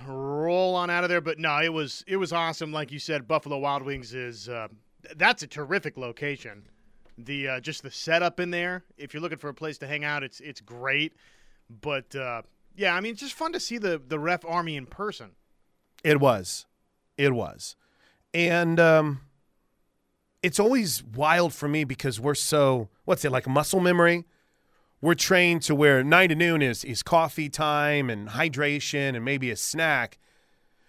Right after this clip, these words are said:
Speaker 2: It's always kind of unique whenever you're doing a show and it's like, "Ah, that young man, that young lady, they're having a cold beer." And in my mind, it's still like, "Whoa, it's like nine. Oh, okay, good. It's two o'clock."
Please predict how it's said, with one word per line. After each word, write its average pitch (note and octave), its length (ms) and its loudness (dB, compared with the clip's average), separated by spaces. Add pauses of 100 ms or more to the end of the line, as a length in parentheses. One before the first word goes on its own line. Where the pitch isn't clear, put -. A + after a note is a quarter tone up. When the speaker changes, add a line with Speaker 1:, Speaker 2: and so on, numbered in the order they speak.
(140)
Speaker 2:
It's D#3 200 2
always C#4+ 240 4
kind A#3+ 220 2
of G3 60 2
unique F#3+ 340 2
whenever D#3+ 240 2
you're D3 80 0
doing D#3 180 0
a C#3+ 60 -2
show F#3 300 2
and D3+ 40 0
it's B2+ 80 -6
like, C3+ 140 -4 (140)
"Ah, C#4 320 4 (1080)
that C3+ 180 -18
young D3+ 280 2
man, G3 320 8
that F#3 240 4 (100)
young F3+ 280 4
lady, F#3 280 4
they're F#3 140 2
having F3+ 240 4
a - 20 4
cold A3 340 6
beer." A3+ 440 4 (280)
And F3+ 120 6
in F#3+ 80 6
my F3+ 100 10
mind, G#3+ 420 8
it's D#3+ 140 2
still G3+ 220 6
like, D3 220 8
"Whoa, A3+ 240 4
it's G#3 120 4
like G3+ 160 6
nine. F#3 320 4
Oh, C3+ 160 2
okay, F#2+ 240 -10
good. D#2 160 -18
It's - 140 -18
two D#2+ 160 -12
o'clock." - 340 -18